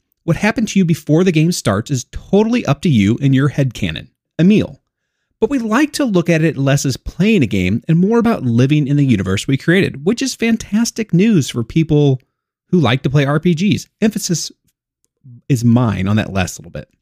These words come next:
"So settle in, go at your own pace, and pretty soon you'll learn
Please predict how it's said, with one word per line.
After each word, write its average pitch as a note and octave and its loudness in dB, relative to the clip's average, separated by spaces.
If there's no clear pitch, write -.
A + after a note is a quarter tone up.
"So F#3 -2
settle B3+ 2
in, A2+ 0
go D#3+ 2
at G#3 -2
your A#3 -4
own F#3 0
pace, - -2
and D#3+ -4
pretty B3 -2
soon B2 0
you'll D3 0
learn B2+ 2